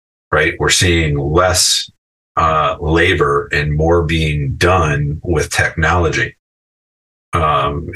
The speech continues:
in, in it. And, and we're just at the tip of the iceberg, like I said at the opening. Uh, but yeah, certainly the pandemic was, was, I think, one of the major triggers that really kicked us over that edge. Um,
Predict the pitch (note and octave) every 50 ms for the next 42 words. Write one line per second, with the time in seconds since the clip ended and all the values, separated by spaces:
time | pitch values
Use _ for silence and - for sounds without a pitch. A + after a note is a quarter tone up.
0 | - - - E2+ - - - - - C#3+ C#3 - - - - _ _ - F2+ -
1 | - D2 C#2+ D2 - - - - E2 D#2 D#2 E2 E2+ F2 E2 - F2 D#2+ D2+ D2+
2 | - F2+ D#2+ - D#2 D#2 D2+ D2+ - - - - - B1+ - - - - - -
3 | - - - - - - - - C#3+ C3+ F2+ F#2 - - - - - - - -
4 | - - - - - - - - - - - - B2+ - - - - F2+ F2+ F2+
5 | A2 - - - - - _ _ _ _ _ _ _ _ _ _ _ - - -
6 | A#2 A#2+ A2+ B2+ A#2 G#2+ G#2 - - G#2+ G#2 G2 F#2 F#2 G2 - F#2 F2+ F2 -
7 | F2 E2+ E2+ D#2+ D2+ D2 - - - F#2 F2 E2+ E2 D#2 D#2 - E2+ - - -
8 | F#2+ E2+ D#2 D#2+ F2 E2+ E2+ F2 F2 E2 D#2 D#2 D#2+ E2+ E2 E2+ E2+ D#2+ E2 D#2
9 | D2+ D2 C#2+ - - - - - - - - - - - - - - G#2+ G2 F#2+
10 | F2+ D#2 D2 - - - - - D#2+ D#2+ D2+ D2+ D#2 D#2 D2+ - - - - -
11 | - - - - F2 E2+ E2+ F2 G#2+ G#2 - E2+ - - - - - - - -
12 | - - _ _ _ _ _ _ _ _ - C#3+ - C#2+ C#2+ - - C#2+ C#2 -
13 | E2+ F2 -